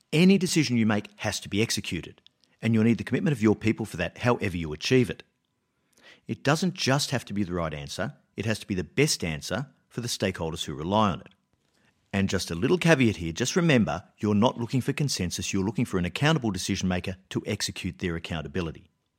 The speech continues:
The next thing is, it's more important to build team confidence than it is to be right. If you have all the answers, no one else has to come up with any.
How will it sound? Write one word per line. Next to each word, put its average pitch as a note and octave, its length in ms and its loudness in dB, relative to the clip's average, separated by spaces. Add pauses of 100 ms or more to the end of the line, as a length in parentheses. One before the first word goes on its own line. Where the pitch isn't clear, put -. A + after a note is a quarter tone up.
(840)
The G#2+ 60 0
next E3+ 220 4
thing F#2 160 0
is, F2 220 -6 (160)
it's A2 200 -6
more D3+ 220 2
important A2 480 0 (340)
to - 80 -2
build A2+ 400 2
team A#2 280 2
confidence A#2 540 -2
than F2 120 -4
it D2+ 100 -10
is D#2+ 120 -8
to - 100 -14
be D2+ 80 -8
right. C#2 300 -10 (760)
If B2+ 220 -4
you F#3 180 4
have F3 240 4
all E3 160 4
the D#3 140 2
answers, F2+ 500 -2 (380)
no A2 240 6
one D#3+ 120 4
else E3 200 2
has G#2 180 2
to G#2 100 -2
come A#2 200 -2
up C#3+ 160 -4
with B2 120 -4
any. C#2+ 280 -6